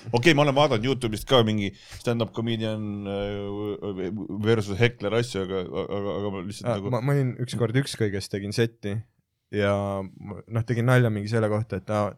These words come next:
Speaker 2: noh, mis klassikaline nali, räägid, et sul on väike munn või midagi, vaata. Siis mingi mälus Pihv karjus publikus, "Sul on ju suur!"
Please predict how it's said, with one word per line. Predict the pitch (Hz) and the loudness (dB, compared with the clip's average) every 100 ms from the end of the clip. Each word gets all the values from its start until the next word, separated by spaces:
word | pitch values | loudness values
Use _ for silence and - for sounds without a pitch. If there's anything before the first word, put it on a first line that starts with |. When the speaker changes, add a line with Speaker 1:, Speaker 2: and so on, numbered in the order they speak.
| _ - | _ -4
Speaker 2:
noh, | 190 - | -4 -4
mis | - - | -10 4
klassikaline | 147 143 107 - 104 110 | 6 6 2 -2 0 2
nali, | 110 104 | 2 4
räägid, | 107 101 | 4 2
et | 95 | -6
sul | - 107 | -6 2
on | |
väike | 113 110 107 | 2 2 0
munn | 107 101 | 0 0
või | 101 | -4
midagi, | 101 104 107 | -4 -6 -6
vaata. | 98 - - - - - | -10 -12 -20 -20 -20 -20
Siis | - 123 | -6 0
mingi | 117 110 - | 2 0 0
mälus | 127 127 113 | 4 4 4
Pihv | 127 120 | 4 2
karjus | - 104 101 | 2 0 2
publikus, | 120 113 110 107 - | 0 0 -2 -4 -2
"Sul | 147 165 | 4 6
on | 180 170 | 8 8
ju | 160 | 4
suur!" | 147 196 196 196 160 131 | 6 10 12 12 10 8